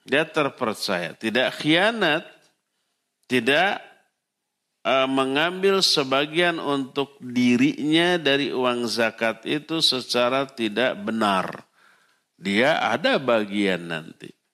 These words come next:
Sebagai apa? Sebagai amil. Hmm, tapi ada ketetapannya.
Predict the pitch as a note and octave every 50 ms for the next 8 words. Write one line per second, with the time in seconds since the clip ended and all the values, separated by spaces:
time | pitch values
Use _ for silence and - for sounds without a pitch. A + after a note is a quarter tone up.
0 | _ _ _ _ _ _ _ _ _ _ _ _ _ - - - C#3 A#2+ B2 B2+
1 | B2 C3+ C#3 C3 B2+ A#2+ D3 F3+ A#3+ A#3+ - - - _ _ _ _ _ _ -
2 | - - _ _ - - - A#2+ A#2+ A2+ A#2 A#2+ A#2 A2+ A#2 A2+ G2+ D#2 E2+ F2+
3 | F#2 F#2 F2 D#2+ C#2+ C2+ - - - _ _ _ - A#2 C3+ D3 D#3 D3+ - A#2+
4 | A#2 A2+ A#2+ E3+ G3 A3+ B3+ D#4 D#4+ - - _ _ _ _ _ _ _ _ _
5 | _ _ _ _ _ A2+ A#2+ B2 A2+ A2+ C#3+ D3+ B2+ - - - A2+ G2 - G#2
6 | F#2 - G2+ F#2 F2+ - - G2 F#2 F2 E2 D#2+ D#2+ D#2+ E2